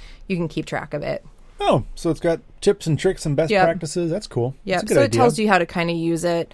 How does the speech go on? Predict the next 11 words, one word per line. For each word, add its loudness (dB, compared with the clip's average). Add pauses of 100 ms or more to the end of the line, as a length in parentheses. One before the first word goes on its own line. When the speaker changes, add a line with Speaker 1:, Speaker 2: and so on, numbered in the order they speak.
(240)
Speaker 1:
Um, 0
th-, -16
his, 2
his -2
website 2
is 0
really -2
great -6
too. -4
So, -4 (180)
um, -6